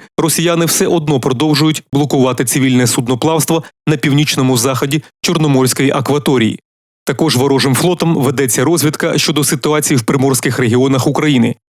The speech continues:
Військові просять мирне населення виявляти максимальну обережність і без потреби не наближатися до берегової лінії.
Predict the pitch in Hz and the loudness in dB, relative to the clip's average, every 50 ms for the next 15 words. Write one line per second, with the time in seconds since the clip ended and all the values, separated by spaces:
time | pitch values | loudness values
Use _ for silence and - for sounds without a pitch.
0 | _ - 131 180 175 - - 208 180 180 170 - 180 180 165 - 170 - 160 139 | _ -4 -2 -2 -2 0 -2 0 0 0 -2 0 0 0 0 0 -2 0 0 0
1 | 156 156 151 139 135 127 127 123 - - 170 170 165 165 165 165 156 - _ _ | 0 2 0 2 2 2 0 0 0 0 0 2 2 2 0 0 -2 -4 _ _
2 | _ - 120 170 180 170 180 185 175 - 165 160 160 139 - 180 151 156 143 131 | _ -2 0 0 2 2 0 0 0 0 0 0 0 -2 -2 -2 0 0 2 2
3 | 123 120 127 127 120 120 135 151 165 156 165 170 165 - - - - 143 123 135 | 2 2 2 2 0 0 0 0 0 0 0 0 -2 -2 -6 -6 -6 -2 -2 -2
4 | 131 - 120 135 131 113 156 175 160 175 170 165 - - _ - 156 180 185 190 | -2 0 -2 -2 -2 0 -2 0 0 0 -2 -4 -6 -8 _ -2 0 0 2 2
5 | 160 170 175 156 170 160 165 156 - 160 139 135 131 131 135 131 123 123 131 120 | 2 0 0 0 0 -2 -2 -2 -2 0 0 0 0 0 0 2 2 2 2 2
6 | 123 120 123 131 139 135 120 110 107 107 | 2 2 2 2 2 2 2 2 2 0